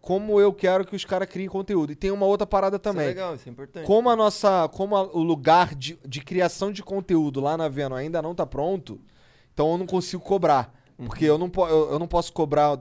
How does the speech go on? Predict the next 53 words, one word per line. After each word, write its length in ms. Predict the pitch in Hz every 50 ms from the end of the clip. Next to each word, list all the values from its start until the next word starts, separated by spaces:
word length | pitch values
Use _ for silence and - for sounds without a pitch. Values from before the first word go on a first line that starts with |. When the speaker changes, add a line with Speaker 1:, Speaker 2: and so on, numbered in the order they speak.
| 120 -
Speaker 1:
de 120 | - 117 127
um 80 | 135
jogador 380 | 131 120 139 131 135 131 120 127
do 100 | 120 123
meu 160 | 127 123 120
time 240 | 120 - - 151 160
que 80 | 156 -
ele 100 | 165 160
tem 140 | 147 170 160
o 40 | 165
equipamento 500 | 156 - - 180 170 151 143 143 151 -
pra 100 | - 165
criar 200 | 156 170 165 160
conteúdo. 400 | 156 170 160 - 180 170 147 127
Speaker 2:
Sim, 200 | 113 127 123 127
sim. 260 | 123 - - 107 110 107 _ -
Speaker 1:
O 80 | 117
que 60 | 107 143
eu 60 | 131
posso 280 | 131 - 147 143 - -
criar 220 | - 143 143 143
dele 240 | 131 123 135 147 160
é 60 | 175
a 60 | 180 175
própria 340 | 175 - - 165 - 180
habilidade 580 | 170 165 180 196 220 202 175 180 160 175 165 196
dele, 200 | 170 160 151 165
que 80 | 160 180
é 40 |
por 120 | 160 165 165
isso 120 | 160 -
que 60 | - 170
ele 60 | 165
foi 120 | - 175
contratado. 600 | - 180 170 190 190 196 - 214 160 123 104 98
Speaker 2:
Uhum. 340 | 143 127 107 110 113 113 127 135 - -
Speaker 1:
Então, 320 | - 123 120 123 151 156 175
quando 260 | 170 - 208 226 233
eu 80 | 247 226
tiver 340 | - - 196 165 180 175
lá, 320 | 170 160 165 160 156 143 117
que 180 | - - - 160 165 156
isso 160 | 156 - -
não 80 | 226 233
demora 360 | 226 233 226 226 226 226 220
não, 300 | 208 185 160 131 110 90 92
acho 180 | 104 131 139 -
que 100 | - 180
em 100 | 156 135 175 165 165 180
um 140 | 190 208 220
mês 300 | 202 180 180 196 202 -
tá 100 | - 190
pronto. 440 | - - 160 139 123 107 101 -